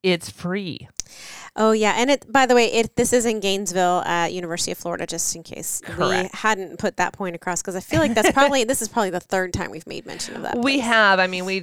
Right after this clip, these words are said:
Speaker 1: like I said, we talked in, in depth about this museum in our, um, fossil hunting episode. But yeah, I, I definitely agree. It's history. It's the natural history. It's not, I mean, it's what people might not think of as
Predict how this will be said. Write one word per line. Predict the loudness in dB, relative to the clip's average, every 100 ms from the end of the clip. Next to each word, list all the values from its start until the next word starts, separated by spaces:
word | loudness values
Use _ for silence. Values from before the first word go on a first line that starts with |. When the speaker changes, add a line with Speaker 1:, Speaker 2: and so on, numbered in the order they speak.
| 0
Speaker 1:
like | 0 2
I |
said, | -2 -2
we | -2
talked | 0 2
in, | 0 -4 -8 -6
in | -2 0 2
depth | 4 4 2
about | 2 4 4 4
this | 0 0
museum | -2 -4 -4 -2 0 0 -2 -6 -6
in | -4 0
our, | 2 4 4 2 0 -2
um, | 0 0 2
fossil | 2 4 2
hunting | 2 -2 -2 -4 -4
episode. | -2 -2 0 0 0 -2 -2
But | 0 0 -2
yeah, | -4 0
I, | 0 2 0 2
I | 4 4 2
definitely | 2 2 0 -4 -4
agree. | -6 -4 -2 -2 -4
It's | -8 -4
history. | -2 -2 -2 -2 -2
It's | -2 -6 -10
the | -12
natural | -6 0 0 0 0 2
history. | 2 -2 -4 -6 -4 -4
It's | -6 -6
not, | -4 -2 -2 -6 _ -20 -20 -6
I | -2
mean, | -2
it's | -2
what | -4 -4
people | -4 -6
might | -6 -4
not | -4 -4
think | -4 -4
of | -2
as | -4 -6